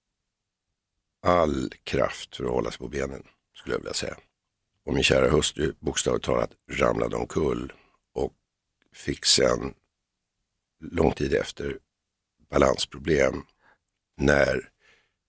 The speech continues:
Tims musik spelades eller hon kom in i något sammanhang. Det har blivit mycket bättre nu, men där kan man se den här kopplingen mellan psyke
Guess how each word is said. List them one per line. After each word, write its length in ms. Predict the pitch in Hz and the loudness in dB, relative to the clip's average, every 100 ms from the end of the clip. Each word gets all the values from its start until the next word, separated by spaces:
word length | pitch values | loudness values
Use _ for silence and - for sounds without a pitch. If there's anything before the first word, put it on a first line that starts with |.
| - | -8
Tims 260 | - - | -6 -6
musik 360 | - - 90 85 | -4 0 0 0
spelades 800 | - 85 82 80 78 85 76 - - | -2 2 2 2 0 0 2 0 -2
eller 220 | 64 62 | -6 -6
hon 200 | 62 73 | -8 -12
kom 240 | - - | -12 -8
in 320 | - 64 57 - | -4 -4 -6 -8
i 140 | 64 | -10
något 200 | 58 - | -10 -6
sammanhang. 680 | - - 60 67 - 64 - _ | -4 -4 -6 -6 -8 -10 -12 _
Det 220 | 76 78 | -2 4
har 140 | 80 76 | 4 4
blivit 220 | 71 67 | 0 -2
mycket 220 | 67 - | -4 -4
bättre 280 | 67 - 69 | -6 -6 -6
nu, 140 | 55 | -6
men 240 | 67 78 - - - - - _ _ | -6 -6 -8 -12 -20 -20 -20 _ _
där 200 | - 90 | 0 0
kan 160 | - 107 | 2 0
man 120 | 101 | 2
se 280 | - 71 69 | 2 2 0
den 140 | 69 | -2
här 120 | 64 50 | -6 -8
kopplingen 640 | - - - 67 67 73 | -8 -8 -8 -6 -6 -4
mellan 500 | 69 64 65 58 - _ _ _ _ _ - | -6 -6 -6 -6 -10 _ _ _ _ _ 2
psyke 680 | - 82 - _ 67 65 | 4 4 2 _ 0 0